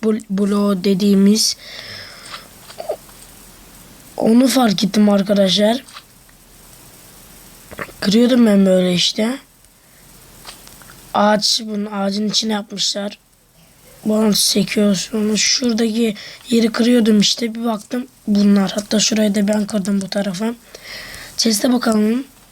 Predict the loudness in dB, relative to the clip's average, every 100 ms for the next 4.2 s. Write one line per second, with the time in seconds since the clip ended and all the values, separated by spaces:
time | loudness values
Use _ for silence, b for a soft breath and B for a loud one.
0 | -20 -20 -16 -14 -14 -20 -8 -4 -2 -2
1 | -6 -6 -6 -6 -8 -8 -8 -6 -8 -10
2 | _ _ _ _ _ _ -20 _ -4 0
3 | 2 2 0 0 0 -2 0 0 2 2
4 | 2 -2